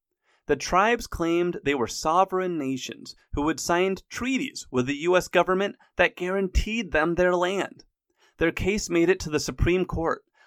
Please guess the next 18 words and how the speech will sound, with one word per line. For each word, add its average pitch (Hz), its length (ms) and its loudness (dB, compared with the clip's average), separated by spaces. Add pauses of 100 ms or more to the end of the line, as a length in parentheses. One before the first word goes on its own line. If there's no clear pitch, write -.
where 165 120 4
they 170 120 6
won 175 420 4
a 151 80 4
landmark 202 800 2
ruling 190 640 -2
that 139 160 2
basically 208 480 2
said 143 440 4 (220)
Native 208 420 2
American 170 760 -2
tribal 139 460 0
lands 110 460 -2 (300)
aren't 151 580 0
bound 127 560 0
by 113 120 -4
state 113 360 -2
law, - 380 -4